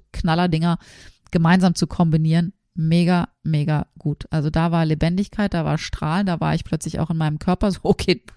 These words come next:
check, was machen wir jetzt? Ja, ähm, total gut. Und dann wirklich irgendwie seit gefühlten fünftausend Jahren mal wieder irgendwie ein bisschen Make-up im Gesicht und ein bisschen Make-up bedeutete wirklich,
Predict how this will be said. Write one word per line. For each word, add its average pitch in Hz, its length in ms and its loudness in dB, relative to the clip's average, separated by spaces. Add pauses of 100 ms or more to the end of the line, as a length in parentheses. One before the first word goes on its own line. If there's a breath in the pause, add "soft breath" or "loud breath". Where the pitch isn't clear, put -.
(100)
check, - 260 0
was 165 160 -2
machen 160 280 -2
wir 156 80 2
jetzt? 165 400 0 (300 loud breath)
Ja, 180 220 4 (560 loud breath)
ähm, 180 360 2 (760)
total - 480 -2
gut. 135 280 -6 (120)
Und 175 200 2
dann 208 360 4
wirklich 196 600 2
irgendwie 185 580 4 (280 soft breath)
seit 170 300 2 (680)
gefühlten 202 400 2
fünftausend 180 560 2
Jahren 165 220 2
mal 165 140 2
wieder 165 180 2
irgendwie 170 180 0
ein 170 60 0
bisschen 165 240 0
Make-up 165 340 2
im 160 120 -2
Gesicht 160 340 0
und 180 120 0
ein 156 80 -2
bisschen 214 360 2
Make-up 175 320 0
bedeutete 165 560 0
wirklich, 180 500 0